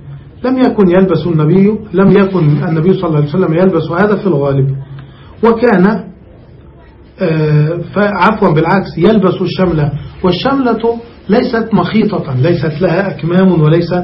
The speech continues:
هذا ثوب من القماش فقط يوضع على الجسم.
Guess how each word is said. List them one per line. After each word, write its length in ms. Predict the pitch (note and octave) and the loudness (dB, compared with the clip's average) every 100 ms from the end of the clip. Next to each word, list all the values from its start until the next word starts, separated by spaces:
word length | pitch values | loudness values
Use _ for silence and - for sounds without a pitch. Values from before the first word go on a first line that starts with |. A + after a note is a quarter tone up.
| - - - | -6 -12 -4
هذا 300 | C#4 B3+ - | -2 0 0
ثوب 380 | A#3 F#3+ D#3+ D3 | 2 2 2 2
من 80 | D#3 | 2
القماش 520 | D3 - F3+ F#3+ F#3 | 0 0 0 0 -2
فقط 380 | G3 G3+ A3 - - - - | -4 -4 -4 -6 -14 -20 -2
يوضع 280 | G#3+ G#3+ F3+ | 2 4 4
على 240 | D#3 D3+ | 2 2
الجسم. 340 | C3+ C#3 C3+ | 2 0 -4